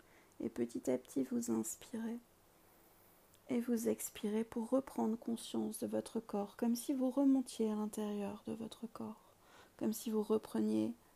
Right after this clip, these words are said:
votre place dans votre corps, tout simplement. Et tout doucement, vous laissez la magie, la féerie,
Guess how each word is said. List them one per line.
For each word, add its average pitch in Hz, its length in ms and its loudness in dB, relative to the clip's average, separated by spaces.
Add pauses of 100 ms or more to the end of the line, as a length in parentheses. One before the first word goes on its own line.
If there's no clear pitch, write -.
votre - 320 2
place 214 500 0
dans - 100 0
votre 226 320 -4
corps, - 480 -8
tout - 120 -14
simplement. - 560 -6 (2750)
Et 240 100 2
tout 285 160 0
doucement, 262 460 2 (2500)
vous 214 200 4
laissez 226 340 8
la 220 120 6
magie, 214 440 4
la 220 120 0
féerie, 220 540 -4